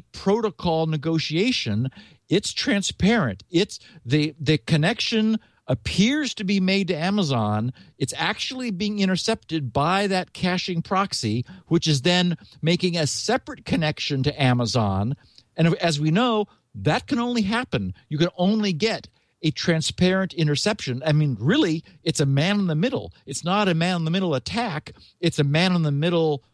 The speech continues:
proxy cache, but it's still in the middle. And that's what H T T P S prevents, because it's gonna verify the certificate of Amazon when it terminates that connection,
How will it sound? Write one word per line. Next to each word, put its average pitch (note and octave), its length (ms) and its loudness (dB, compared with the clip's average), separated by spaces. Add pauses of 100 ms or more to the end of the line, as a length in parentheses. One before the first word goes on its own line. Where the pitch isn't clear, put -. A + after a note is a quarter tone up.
(260)
proxy F3+ 580 -4
cache, F#3+ 600 -4 (220)
but D3+ 100 0
it's D#3+ 140 -2
still C4 240 0
in G3+ 120 2
the F#3 60 2
middle. G3 360 0 (460)
And D3+ 160 2
that's F3 300 0
what E3+ 280 -2 (280)
H E3+ 280 -2
T D#3+ 160 -4
T D3+ 140 -4
P D3 280 2
S D#3 160 0
prevents, D#3 720 -2 (280)
because D3+ 600 0 (260)
it's G3+ 200 0
gonna E3 240 -2
verify D#3 720 -2
the C3+ 140 -6
certificate B2 800 -4 (300)
of C3 280 2 (260)
Amazon C3 880 2 (200)
when D#3 200 2
it D3+ 100 -8
terminates D3+ 520 0
that B2 200 -2
connection, C#3 580 -2